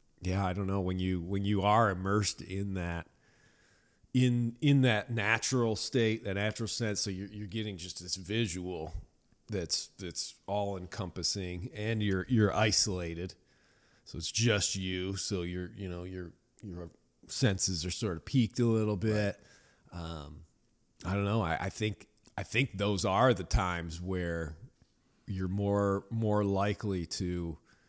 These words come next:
Speaker 1: have those ideas, have those thoughts, and, and have the things that sort of bring direction to your life.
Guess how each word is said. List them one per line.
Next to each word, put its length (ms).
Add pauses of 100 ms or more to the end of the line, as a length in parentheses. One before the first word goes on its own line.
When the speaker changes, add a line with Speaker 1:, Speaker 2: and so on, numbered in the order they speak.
(280)
Speaker 1:
have 300
those 240
ideas, 680
have 300
those 320
thoughts, 800
and, 460 (120)
and 500 (340)
have 300
the 60
things 380
that 100
sort 280
of 80 (340)
bring 440
direction 680
to 240
your 180
life. 460